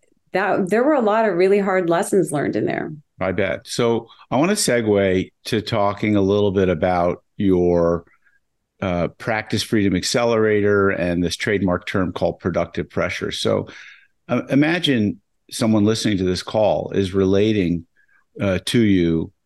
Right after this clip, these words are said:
Speaker 2: um, the younger self in you, and they wanna understand how to strike a balance between drive and well-being, or maybe they don't understand,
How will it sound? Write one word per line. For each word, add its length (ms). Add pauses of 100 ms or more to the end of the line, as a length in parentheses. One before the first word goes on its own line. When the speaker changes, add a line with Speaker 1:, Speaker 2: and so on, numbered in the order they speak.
(240)
Speaker 2:
um, 420
the 140
younger 340
self 380
in 160
you, 300 (540)
and 600
they 160
wanna 340
understand 840 (160)
how 340
to 180
strike 360
a 40
balance 480
between 400
drive 380
and 120
well-being, 480
or 140
maybe 240
they 140
don't 240
understand, 640